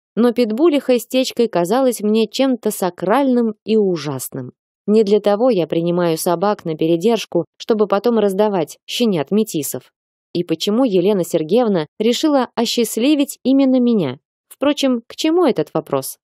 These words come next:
Она знает, что я не откажу, но не наглеет,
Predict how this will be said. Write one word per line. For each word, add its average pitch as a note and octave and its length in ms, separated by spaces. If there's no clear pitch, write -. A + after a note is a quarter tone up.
Она B3+ 280
знает, A3+ 440
что - 180
я F3 160
не F3 100
откажу, E3+ 580
но C4+ 140
не F#4+ 140
наглеет, F#3 580